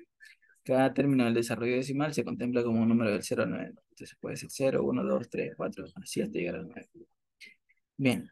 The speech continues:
Entonces, vamos a ver primero que el límite cuando X tiende a cero de nuestra función es cero. ¿Por qué? Vamos a ver primero esto de aquí, porque nuestra función,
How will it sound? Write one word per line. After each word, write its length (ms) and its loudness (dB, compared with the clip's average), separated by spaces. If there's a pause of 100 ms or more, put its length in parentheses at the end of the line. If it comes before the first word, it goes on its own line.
(1700)
Entonces, 560 2 (500)
vamos 320 4
a 40 6
ver 100 6
primero 420 2
que 320 -4 (1120)
el 180 4
límite 380 2
cuando 240 0
X 180 -4
tiende 220 0
a 20 -2
cero 220 2
de 80 4
nuestra 240 0
función 420 0 (120)
es 200 -14
cero. 160 -2 (140)
¿Por 200 0
qué? 200 -4 (720)
Vamos 220 4
a 80 8
ver 100 6
primero 480 2 (340)
esto 260 0
de 40 6
aquí, 340 -2
porque 520 -6 (420)
nuestra 320 2
función, 480 2